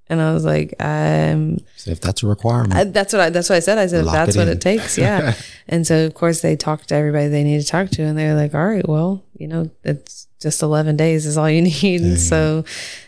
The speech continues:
Speaker 1: it got me the opportunity I got, but it wasn't handed to me. It
Speaker 2: Yeah.
Speaker 1: wasn't like they just saw me and they're like, "Oh, this, she looks good for this position."
Speaker 2: Right.
Speaker 1: No, I fought for my
Speaker 2: Or
Speaker 1: position.
Speaker 2: you didn't just ask for it and they're like, "Oh, here you go."
Speaker 1: Exactly.
Speaker 2: Sure.
Speaker 1: No, 'cause, like, the
Speaker 2: We can take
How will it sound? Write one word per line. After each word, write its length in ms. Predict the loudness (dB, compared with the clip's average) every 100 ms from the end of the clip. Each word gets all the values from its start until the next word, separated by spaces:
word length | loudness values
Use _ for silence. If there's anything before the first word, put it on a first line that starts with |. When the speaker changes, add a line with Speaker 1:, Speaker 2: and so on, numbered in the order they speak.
| -20 -10
Speaker 1:
it 240 | -4 -2
got 160 | 0 2
me 100 | 2
the 60 | 2
opportunity 540 | 0 -2 -2 0 0
I 100 | 0
got, 400 | 0 -2 -2 -4
but 420 | -2 0 0 -4 _ _
it 80 | -4 0
wasn't 240 | 0 0
handed 320 | 0 0 0
to 160 | -2 0
me. 320 | 2 0 -2 -6 _
It 60 | 0
Speaker 2:
Yeah. 60 |
Speaker 1:
wasn't 200 | 2 2
like 160 | 2 0
they 160 | 0
just 220 | 0 -2 0
saw 180 | 0
me 140 | 0 0
and 120 | 0
they're 80 | 0
like, 140 | 0 0
"Oh, 180 | -2 0
this, 220 | -2 -2
she 160 | -2
looks 320 | 0 -2 -4 -6
good 260 | -2 -2
for 120 | -2
this 140 | -2 -2
position." 280 | -2 0 2 2 2
Speaker 2:
Right. 100 | 0 -6 -14 -18 -4
Speaker 1:
No, 160 | 0
I 140 | 2 0
fought 340 | 0 -2 -2
for 100 | -6
my 140 | -8 -6
Speaker 2:
Or 20 |
Speaker 1:
position. 240 | -2 0
Speaker 2:
you 80 | 2
didn't 220 | 2 2
just 200 | 0 0 -2
ask 260 | -4 -4
for 240 | -6 -4 -2
it 40 |
and 80 | 0
they're 100 | 0
like, 200 | 0 0
"Oh, 180 | -2 -2 -6 _
here 100 | -2
you 80 | 0
go." 220 | 0 -2 -4
Speaker 1:
Exactly. 500 | -4 -2 -2 -2 0
Speaker 2:
Sure. 240 | 2 0 -4 -6
Speaker 1:
No, 320 | -2 0 -2
'cause, 200 | -4 0
like, 160 | 0 0
the 60 | -2
Speaker 2:
We 60 |
can 100 |
take 20 | 0